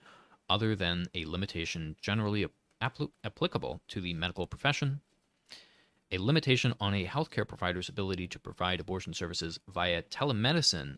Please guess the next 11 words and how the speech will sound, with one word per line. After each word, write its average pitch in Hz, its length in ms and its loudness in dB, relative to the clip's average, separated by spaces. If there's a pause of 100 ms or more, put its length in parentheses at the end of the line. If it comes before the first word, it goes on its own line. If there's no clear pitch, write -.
other 101 300 0
than 90 260 -4
a 87 180 -4
limited 92 420 -4
generally 80 500 -6
applicable 110 540 0
to 90 280 -6
the 82 180 -4
provision 78 460 -8
of, 67 260 -12 (160)
okay. - 180 -12